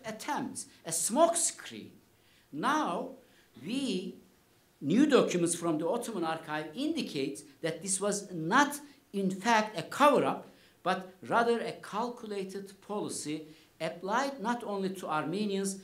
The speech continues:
but also Greeks, Arabs, Kurds, Albanians, Bosnians, and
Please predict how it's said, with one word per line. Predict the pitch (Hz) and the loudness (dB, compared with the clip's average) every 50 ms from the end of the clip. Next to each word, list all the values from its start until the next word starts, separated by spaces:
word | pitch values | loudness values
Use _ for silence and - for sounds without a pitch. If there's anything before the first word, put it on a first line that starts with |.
| - - _ - | -16 -20 _ -2
but | 175 185 180 | -2 -2 -2
also | 180 175 170 170 - 165 160 160 156 156 - - - - | -2 -4 -4 -4 -4 -4 -4 -6 -8 -10 -14 -20 -20 -20
Greeks, | - - 127 139 165 233 - - - - - - - - _ _ _ _ _ _ | -14 -10 -6 -6 -4 -6 -6 -8 -8 -8 -8 -10 -10 -16 _ _ _ _ _ _
Arabs, | - 143 143 175 196 208 226 240 240 - - - - - _ _ _ _ - | 0 2 2 4 4 2 2 0 -2 -6 -8 -10 -10 -12 _ _ _ _ -18
Kurds, | - - 160 156 175 190 220 240 240 233 - - - - _ _ _ _ - | -10 -4 -2 0 2 2 2 0 -2 -4 -8 -10 -12 -14 _ _ _ _ -2
Albanians, | 147 147 139 - 139 180 214 220 220 220 220 220 220 214 - - - - - | -2 0 0 0 2 2 2 2 2 0 0 -2 -2 -4 -6 -10 -16 -18 -8
Bosnians, | - 170 196 202 - 202 185 190 185 190 190 180 - - - | -2 0 0 0 0 -2 -2 -2 -2 -2 -2 -4 -4 -8 -10
and | 160 147 139 135 135 | -10 -10 -10 -10 -10